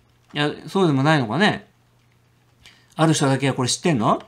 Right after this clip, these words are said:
だったら調べれるはずです。その人だけはし-、分かってる情報っていうのは基本ないし、誰だけが知ってるって情報っていうのは逆に怪しいと思います。あの、公のデータじゃないからね。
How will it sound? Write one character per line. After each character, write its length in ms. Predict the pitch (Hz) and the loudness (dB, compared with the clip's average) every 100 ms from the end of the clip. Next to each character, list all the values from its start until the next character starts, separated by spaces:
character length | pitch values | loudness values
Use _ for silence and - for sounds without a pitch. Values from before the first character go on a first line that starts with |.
| _ _ - - _ _ - | _ _ -20 -20 _ _ -2
だ 100 | 220 | -2
っ 40 | |
た 100 | 220 | 0
ら 60 | 151 | 0
調 300 | - 156 165 | 2 2 2
べ 100 | 175 | 4
れ 120 | 202 | 4
る 60 | 151 | 2
は 140 | 110 | -2
ず 80 | 95 | -8
で 100 | 82 | -12
す。 180 | - _ _ _ _ _ _ _ | -16 _ _ _ _ _ _ _
そ 140 | - 233 | -2 0
の 80 | 247 | 2
人 140 | 220 | 2
だ 140 | 180 | 0
け 100 | 165 180 | 2 2
は 40 | |
し-、 380 | - 156 - - | 2 -2 -4 -4
分 140 | 151 | -2
か 80 | 156 | 0
っ 60 | 151 | -2
て 100 | 139 | -2
る 80 | 113 | -2
情 140 | 117 | -4
報 80 | 113 | -4
っ 20 | |
て 120 | 107 | -4
い 20 | 120 | -4
う 40 | |
の 60 | 107 | -4
は 100 | - - _ | -6 -20 _
基 100 | 208 | 2
本 200 | 220 175 | 4 4
な 180 | 190 180 | 2 2
い 80 | |
し、 380 | 127 135 107 82 _ - _ - | 0 -2 -4 -6 _ -20 _ 2
誰 220 | 214 247 | 2 4
だ 160 | 226 214 | 2 0
け 140 | 226 | 0
が 120 | 214 | 0
知 200 | 160 - | -2 -4
っ 20 | |
て 140 | - 170 | -2 0
る 80 | 165 | 0
っ 40 | |
て 120 | 165 | -2
情 220 | 131 135 127 | -2 0 0
報 120 | 135 | -4
っ 40 | |
て 100 | 131 | -2
い 20 | |
う 20 | 123 | -4
の 40 | |
は 60 | 104 | -2
逆 260 | 131 131 | -2 -2
に 80 | 160 | -6
怪 300 | - 143 175 | -2 0 2
し 160 | 170 185 | 0 -2
い 40 | |
と 60 | 98 | -6
思 140 | 71 | -12
い 20 | |
ま 100 | - | -16
す。 160 | - - _ _ _ _ | -20 -20 _ _ _ _
あ 140 | - 139 | -6 -2
の、 160 | 151 | 2
公 300 | 185 214 208 | 4 4 4
の 120 | 202 185 | 0 2
デ 160 | 185 | 0
ー 40 | 180 | 0
タ 100 | 170 | -2
じ 80 | |
ゃ 80 | 160 | 0
な 100 | 156 | -2
い 60 | 147 | -4
か 80 | 82 | -6
ら 80 | |
ね。 180 | 101 156 | -12 -14